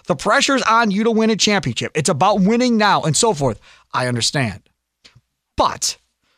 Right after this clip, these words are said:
Pat Connaughton, big deal if he loses minutes. Who cares? Like, does it really matter at this point if he loses minutes? Cameron Payne. Okay,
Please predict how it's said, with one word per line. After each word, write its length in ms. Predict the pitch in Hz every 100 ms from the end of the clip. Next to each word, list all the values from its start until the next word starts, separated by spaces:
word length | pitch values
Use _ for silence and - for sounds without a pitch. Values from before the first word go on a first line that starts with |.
| _
Pat 260 | - 226 -
Connaughton, 560 | 156 226 254 151 107 - _ _ _ _ _ - 117
big 320 | 226 302 196 -
deal 360 | 226 165 110 156
if 140 | 143
he 140 | 208
loses 380 | 196 151 135 117
minutes. 340 | 120 90 - - _ -
Who 160 | 415 -
cares? 600 | - 170 110 78 - - _ -
Like, 120 | 170
does 160 | 202
it 80 | 190
really 320 | 135 208 320
matter 320 | 175 120 233 269
at 100 | 277
this 160 | 262
point 200 | - 233
if 40 | -
he 240 | - 214
loses 320 | 269 254 240
minutes? 300 | 294 269 269 - _ _ _ _ _ _ _
Cameron 440 | - 226 320 320 285
Payne. 420 | 208 240 127 101 _ _
Okay, 420 | 185 196 311 160